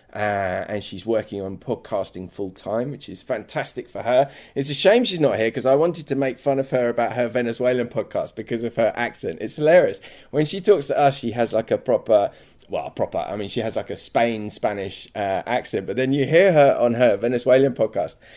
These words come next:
and she's got, she's got her really strong Venezuelan accent, which I love.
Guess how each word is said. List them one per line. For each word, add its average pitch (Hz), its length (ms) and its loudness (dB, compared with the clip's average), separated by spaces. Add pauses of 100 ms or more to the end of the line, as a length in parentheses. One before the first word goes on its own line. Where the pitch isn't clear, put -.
(140)
and 120 160 -4
she's 143 140 -6
got, 151 220 6 (240)
she's 139 180 -6
got 135 160 4
her 135 100 6
really 151 300 4
strong 127 560 2
Venezuelan 123 580 4
accent, 143 300 -6
which 95 160 -6
I 127 60 4
love. 170 340 2